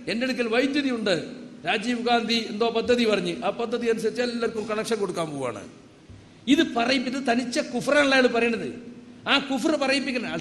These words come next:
തനിച്ച കുഫർ പ്രസംഗിക്കുന്ന ആളുമാണ് അയാൾ. അമ്മനെ പ്രശംസിച്ച് അല്ലേ? അങ്ങനെ താളൊക്കെ സ്റ്റേജിൽ കൊണ്ടുവരുന്ന എന്തിനാ? ഓനെ നമുക്ക് ആവശ്യമുണ്ട്. നമ്മളെ എതിർ ഗ്രൂപ്പിനെ നേരിടണമെങ്കിൽ ഗവൺമെന്റ് ഭാഗത്തും പോലീസ് ഭാഗത്തൊക്കെ സഹായിക്കട്ടെങ്കിൽ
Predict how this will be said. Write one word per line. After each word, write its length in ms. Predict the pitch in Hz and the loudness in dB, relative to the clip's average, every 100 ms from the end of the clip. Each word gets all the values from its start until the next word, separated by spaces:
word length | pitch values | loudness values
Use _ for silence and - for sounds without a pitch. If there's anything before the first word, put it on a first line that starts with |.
| 190 | -2
തനിച്ച 280 | 202 226 302 | -4 -4 -6
കുഫർ 320 | 240 254 277 | -4 -4 -4
പ്രസംഗിക്കുന്ന 520 | 285 233 247 262 277 | -4 -2 -2 0 0
ആളുമാണ് 360 | 247 277 302 269 | 2 4 4 4
അയാൾ. 260 | 196 135 - - - - - | 2 0 -6 -14 -16 -16 -6
അമ്മനെ 260 | 190 233 233 | 2 4 4
പ്രശംസിച്ച് 600 | 233 185 214 180 185 208 | 2 0 0 -2 -2 -4
അല്ലേ? 520 | - 247 214 - - - - - - | 2 6 6 4 -6 -12 -16 -14 -4
അങ്ങനെ 240 | 202 285 | 0 2
താളൊക്കെ 460 | 302 240 247 285 277 | 2 2 2 2 0
സ്റ്റേജിൽ 360 | - 233 269 294 | -2 2 2 2
കൊണ്ടുവരുന്ന 360 | 262 262 269 | 0 0 0
എന്തിനാ? 340 | 247 254 254 - - - - | 2 2 2 0 -10 -16 -6
ഓനെ 240 | 156 190 208 | -2 0 2
നമുക്ക് 220 | 214 214 | 0 0
ആവശ്യമുണ്ട്. 680 | 208 233 - 240 233 220 - - - - - - - 156 | 0 2 0 4 4 2 -2 -10 -14 -16 -20 -20 -10 -6
നമ്മളെ 300 | 180 220 233 | -2 4 6
എതിർ 280 | 202 202 247 | 6 6 4
ഗ്രൂപ്പിനെ 480 | 226 254 247 247 | 4 2 2 0
നേരിടണമെങ്കിൽ 1000 | 240 220 247 247 247 247 247 262 285 - - 175 | 2 4 4 4 2 0 2 0 0 -6 -4 -2
ഗവൺമെന്റ് 460 | 185 240 254 247 | 0 2 0 2
ഭാഗത്തും 520 | 254 247 247 247 254 | 4 6 4 2 0
പോലീസ് 420 | 208 226 254 247 254 | 4 4 4 2 2
ഭാഗത്തൊക്കെ 380 | 247 247 247 | 0 0 -2
സഹായിക്കട്ടെങ്കിൽ 920 | 247 202 180 233 233 247 254 247 269 | -2 -2 2 2 2 2 0 2 2